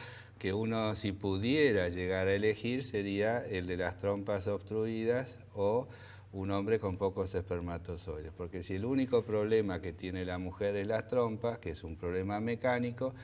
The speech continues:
con suerte y Dios mediante, o la creencia que uno tenga, si la respuesta de los ovarios para dar buenos óvulos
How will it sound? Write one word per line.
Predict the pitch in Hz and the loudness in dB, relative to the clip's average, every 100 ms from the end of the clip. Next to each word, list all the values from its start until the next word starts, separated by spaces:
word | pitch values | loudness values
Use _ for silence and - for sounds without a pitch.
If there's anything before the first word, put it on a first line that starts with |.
| - - - | -16 -16 -4
con | 113 120 | 0 0
suerte | - 131 120 120 127 127 - | 2 4 4 2 -4 -4 -8
y | 104 95 | -6 -2
Dios | 98 98 | 0 0
mediante, | 110 120 131 123 113 113 120 | 0 0 2 2 -2 -2 0
o | 101 | 2
la | 90 85 | 0 -2
creencia | 95 101 101 104 | -2 -2 0 -2
que | 107 | -2
uno | 113 120 | -2 -4
tenga, | 120 123 120 127 131 - - | -2 -2 0 2 0 -4 -14
si | - 95 | -6 -2
la | 90 90 | 0 0
respuesta | 87 80 113 110 104 92 | -2 -2 0 0 0 -4
de | 90 | -2
los | 90 85 | -2 -2
ovarios | 98 98 110 90 87 | -2 2 4 2 -2
para | 87 90 87 90 | -4 -4 -2 0
dar | 104 104 | 2 2
buenos | 104 107 110 104 | 2 0 0 0
óvulos | 120 117 123 131 | 2 2 0 -2